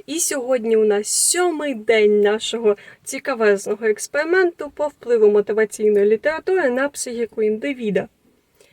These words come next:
Ми проводимо наше дослідження вже цілий тиждень,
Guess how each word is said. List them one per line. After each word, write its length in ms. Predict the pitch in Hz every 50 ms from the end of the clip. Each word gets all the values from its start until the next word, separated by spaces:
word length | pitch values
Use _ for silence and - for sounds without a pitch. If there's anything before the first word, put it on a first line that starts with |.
| _ _ _
Ми 160 | 226 233 277 -
проводимо 640 | - 359 339 - 311 320 269 285 285 269 269 262
наше 580 | 233 214 214 220 233 214 - - - 240 226 214
дослідження 1040 | 202 220 208 202 - - 220 226 269 302 277 233 208 233 226 220 214 208 208 202 196 -
вже 160 | - 214 202
цілий 680 | - - - - - 233 226 233 247 254 269 277 269 - _ _ -
тиждень, 520 | 214 202 208 226 202 - - - 233